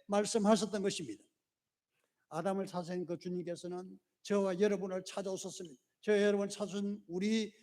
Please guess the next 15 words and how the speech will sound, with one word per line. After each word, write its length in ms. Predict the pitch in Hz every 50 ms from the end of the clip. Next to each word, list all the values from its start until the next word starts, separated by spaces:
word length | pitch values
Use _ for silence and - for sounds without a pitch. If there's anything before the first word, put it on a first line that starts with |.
| _ _ _ _ _ _ _ _ - - - - -
하나님께서 640 | - 240 240 226 226 220 220 220 214 226 220 - 214 220
우리에게 180 | 214 226 220
주신 360 | 220 208 - 233 220 208 190
메시지는 520 | 185 220 233 233 233 233 202 226 214 208 202
단 200 | - 185 233 233 214
하나인 560 | - - - - 269 277 277 277 277 247 220
것입니다. 320 | 202 - - - - - _ _ _ -
그것은 220 | - 214 202 202
바로 440 | 190 196 214 220 226 233 233 226 - _ _ _ _ _ -
저나 460 | - 220 220 220 214 208 196 185 185 - - _ _ _ -
여러분을 480 | 202 214 214 208 190 196 196 196 196
사랑한다는 560 | - - - 196 190 185 190 190 196 190 175 165
것입니다. 400 | 160 - - 160 127 110 - - _ _ _ _ _
하나님께 500 | - - 208 196 196 190 190 190 190 190
여러분을 480 | 196 190 190 180 190 190 196 202 202